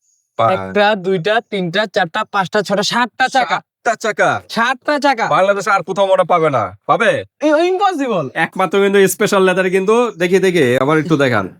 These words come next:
Speaker 2: সাত চাকা।
Speaker 1: সাত চাকা। এই যে দেখেন, এই সাইডের গুলো হইলো বড় চাকা।
Speaker 2: জি।
Speaker 1: একদম বড়।
Speaker 2: দুই সাইডে দুইটা
Speaker 1: দুই
Speaker 2: বড়,
Speaker 1: সাইডে
Speaker 2: আর মিডল হচ্ছে, হচ্ছে
Speaker 1: দুইটা বড়।
Speaker 2: ছোট চাকা।
Speaker 1: এই যে
Speaker 2: ছোট আমরা
Speaker 1: মিডলে
Speaker 2: ওই যে আগের যেই
Speaker 1: এক,
Speaker 2: প্রোডাক্টগুলোতে
Speaker 1: দুই,
Speaker 2: ছোট
Speaker 1: তিন,
Speaker 2: দিয়ে থাকি।
Speaker 1: চার, এই
Speaker 2: পাঁচ।
Speaker 1: একটা মাঝখানে একটা পাঁচটা,
Speaker 2: এটা
Speaker 1: এটা
Speaker 2: কিন্তু
Speaker 1: স্টেশন।
Speaker 2: আবার, হ্যাঁ,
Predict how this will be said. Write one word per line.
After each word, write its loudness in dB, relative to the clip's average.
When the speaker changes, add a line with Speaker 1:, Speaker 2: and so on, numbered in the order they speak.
Speaker 2:
সাত -2
চাকা। 0
Speaker 1:
সাত 0
চাকা। -2
এই -2
যে 0
দেখেন, 0
এই 4
সাইডের 0
গুলো 2
হইলো 0
বড় 2
চাকা। -2
Speaker 2:
জি। 2
Speaker 1:
একদম 0
বড়। 2
Speaker 2:
দুই 2
সাইডে 2
দুইটা 2
Speaker 1:
দুই 0
Speaker 2:
বড়, 2
Speaker 1:
সাইডে -2
Speaker 2:
আর 0
মিডল 2
হচ্ছে, 0
হচ্ছে 0
Speaker 1:
দুইটা 0
বড়। 2
Speaker 2:
ছোট 0
চাকা। -2
Speaker 1:
এই 2
যে 4
Speaker 2:
ছোট 2
আমরা 2
Speaker 1:
মিডলে 0
Speaker 2:
ওই -2
যে -2
আগের 0
যেই 4
Speaker 1:
এক, 0
Speaker 2:
প্রোডাক্টগুলোতে 0
Speaker 1:
দুই, 0
Speaker 2:
ছোট -2
Speaker 1:
তিন, 2
Speaker 2:
দিয়ে 4
থাকি। 0
Speaker 1:
চার, 2
এই 0
Speaker 2:
পাঁচ। 0
Speaker 1:
একটা -6
মাঝখানে -4
একটা -2
পাঁচটা, -2
Speaker 2:
এটা 4
Speaker 1:
এটা 2
Speaker 2:
কিন্তু 2
Speaker 1:
স্টেশন। 2
Speaker 2:
আবার, 0
হ্যাঁ, 0